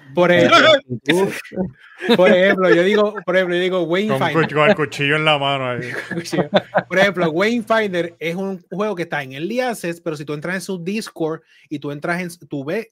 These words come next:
Speaker 1: la comunidad y los mismos developers hablándote constantemente de las cosas que están haciendo.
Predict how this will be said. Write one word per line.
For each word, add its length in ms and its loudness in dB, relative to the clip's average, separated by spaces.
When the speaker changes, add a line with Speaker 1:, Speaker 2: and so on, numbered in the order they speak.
Speaker 1:
la 180 -8
comunidad 460 -8
y 80 -2
los 120 -4
mismos 300 -6
developers 480 -2
hablándote 420 -6
constantemente 760 -10
de 60 -2
las 100 -6
cosas 240 -12
que 100 -10
están 240 -14
haciendo. 560 -10